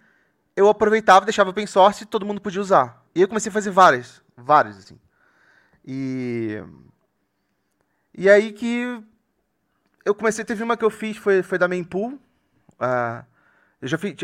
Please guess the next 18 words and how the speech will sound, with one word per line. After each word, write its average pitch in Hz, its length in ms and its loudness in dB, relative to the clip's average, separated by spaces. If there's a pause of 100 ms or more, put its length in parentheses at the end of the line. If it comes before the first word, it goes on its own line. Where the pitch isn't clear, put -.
(100)
antes 190 220 -4
disso 185 160 -8
eu 156 40 -12
fiz 156 160 -12
pra 151 120 -16
um 143 40 -12
monte 170 180 -10
de 165 80 -8
exchange, 147 640 -10
fiz 135 200 -14
pra 143 120 -12
um - 20 -12
monte 165 200 -10
de, 147 60 -14
que 180 100 -12
não 190 120 -6
tinha, 226 280 -10
né? 120 180 -10